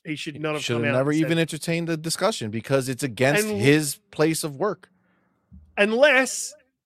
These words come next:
Speaker 1: do the rounds. Like, okay, you've said it. You, now go to places where you don't have control
Speaker 2: Yep.
Speaker 1: over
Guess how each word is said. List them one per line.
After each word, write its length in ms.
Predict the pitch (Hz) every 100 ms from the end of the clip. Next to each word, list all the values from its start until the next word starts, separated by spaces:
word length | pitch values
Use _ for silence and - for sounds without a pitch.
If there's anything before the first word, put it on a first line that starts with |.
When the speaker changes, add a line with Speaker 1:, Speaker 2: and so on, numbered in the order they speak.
| _ _ _ _
Speaker 1:
do 180 | 233 233
the 120 | 226
rounds. 600 | 214 277 214 113 - - _ _ _ _ _ _ _
Like, 160 | 175 180 262
okay, 540 | 269 - 202 247 254
you've 200 | 208 202
said 260 | 185 196 156
it. 160 | 247 262 _ _ _ _ _ _ _ _ _
You, 240 | - 165 240 170 -
now 220 | 269 196 180
go 520 | 151 202 262 262 254
to 220 | - 226
places 640 | 180 269 294 - 165 147
where 140 | 156 175
you 240 | 156 294
don't 200 | 349 240
have 220 | 220 214
control 640 | - 190 277 285 143 113 _ _ _ _ _ -
Speaker 2:
Yep. 140 | 180
Speaker 1:
over 340 | 165 165 139